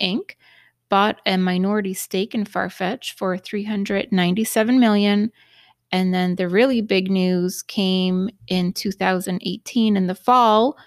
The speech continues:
when Farfetch went public on the New York Stock Exchange. Now, keep this in mind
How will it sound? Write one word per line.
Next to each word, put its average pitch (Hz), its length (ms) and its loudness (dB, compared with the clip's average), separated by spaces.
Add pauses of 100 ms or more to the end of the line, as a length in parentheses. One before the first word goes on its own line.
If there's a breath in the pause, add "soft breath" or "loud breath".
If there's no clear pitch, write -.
(640 soft breath)
when 196 280 -2
Farfetch 196 640 -2
went 202 240 -4
public 214 580 -2
on 180 420 -2
the 180 100 -4
New 180 140 -2
York 190 600 -2
Stock - 480 -2
Exchange. - 880 -10 (320)
Now, 185 260 -4
keep 254 240 -6
this 294 260 -2
in 247 140 2
mind 202 500 0